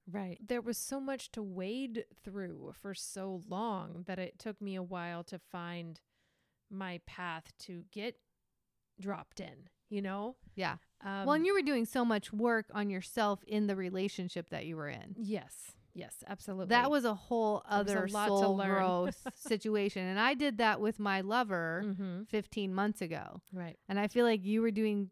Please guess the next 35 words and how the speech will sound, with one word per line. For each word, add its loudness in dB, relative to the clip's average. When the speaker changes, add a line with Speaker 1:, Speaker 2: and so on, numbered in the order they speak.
Speaker 2:
kind 2
of 0
the 2
same 0
Speaker 1:
Sure. 2
Speaker 2:
ascension 2
work 2
in 0
relationship. -2
And 0
that 0
takes -4
some -4
time -4
Speaker 1:
It -6
Speaker 2:
to -6
move 2
Speaker 1:
does, -
and -6
Speaker 2:
through -2
Speaker 1:
it's, -4
Speaker 2:
that. -4
Speaker 1:
it's, -10
um, -6
takes -10
a -2
lot 0
of -6
energy. -4
Speaker 2:
Mm-hmm. 0
Speaker 1:
You 4
know, 0
it's -6
a, -6
it's -20